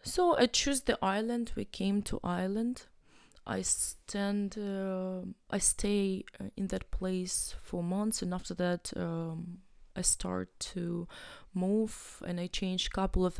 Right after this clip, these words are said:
address. And right now, thanks to the universe, I'm around, uh, the person who I can call my friend, Donald. I love you. <laughs>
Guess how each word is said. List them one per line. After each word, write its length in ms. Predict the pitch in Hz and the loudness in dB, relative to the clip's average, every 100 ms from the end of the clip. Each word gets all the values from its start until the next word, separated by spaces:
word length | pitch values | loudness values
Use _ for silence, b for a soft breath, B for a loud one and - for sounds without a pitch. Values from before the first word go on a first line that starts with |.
| - | 2
address. 460 | 196 196 196 - | 2 4 2 0
And 180 | 180 170 | 0 -2
right 220 | 175 180 | -2 0
now, 300 | 190 190 190 - B B B B | 0 2 0 -4 B B B B
thanks 320 | - 185 185 | 2 4 4
to 140 | - 185 | 2 2
the 100 | 180 | 4
universe, 640 | 185 208 185 185 185 - | 8 8 6 4 2 0
I'm 180 | 175 175 | 2 2
around, 600 | 170 175 170 170 170 165 170 | 2 2 2 2 0 -2 -2
uh, 340 | 165 165 165 - | 0 0 -2 -4
the 80 | 180 | -2
person 420 | - 185 - 180 | 0 2 0 0
who 260 | 170 - 175 | -2 -2 -2
I 80 | 170 | -2
can 220 | - 170 | -2 -4
call 380 | - 180 180 175 | -2 2 2 2
my 300 | 156 156 160 | 0 -2 -4
friend, 560 | - - 185 185 233 - B B B B - | -4 0 4 4 2 0 B B B B -2
Donald. 580 | 175 185 196 202 208 214 | 4 6 6 4 2 -2
I 140 | 165 170 | -2 0
love 380 | 165 170 185 190 | 0 0 0 0
you. 320 | 202 208 208 B B B B | 2 2 0 B B B B
<laughs> 520 | 226 254 262 277 262 | 2 8 10 10 10